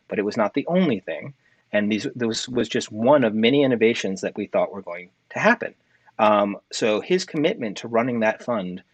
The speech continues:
as an institutional grade product, even when you only have thirty thousand dollars in assets, because we were never trying to appeal, um,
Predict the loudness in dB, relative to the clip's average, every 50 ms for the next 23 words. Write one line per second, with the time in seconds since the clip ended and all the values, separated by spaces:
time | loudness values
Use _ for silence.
0 | _ _ -4 -4 -2 -2 -4 -4 -2 -2 -2 -2 -2 -2 -4 -4 -4 -6 -10 _
1 | _ 0 2 2 2 2 0 0 -2 0 2 2 2 2 0 0 0 0 0 0
2 | 0 -2 -2 -4 -8 -8 -8 -4 0 2 4 4 4 6 4 4 2 2 0 0
3 | -2 0 2 2 2 2 2 0 2 2 2 0 -2 -2 -2 -2 -2 -4 -6 -8
4 | -8 -10 -10 -8 -6 -8 -8 -8 -10 -16 _ _ _ _ _ -4 2 4 4 4
5 | 4 2 0 2 2 4 4 4 6 4 6 6 4 2 2 2 0 0 0 -2
6 | -2 -4 -4 -4 -4 0 2 2 4 4 2 0 -2 -8 _ _ _ _ _ _
7 | _ 0 2 2 4 4 2 0 -2 -2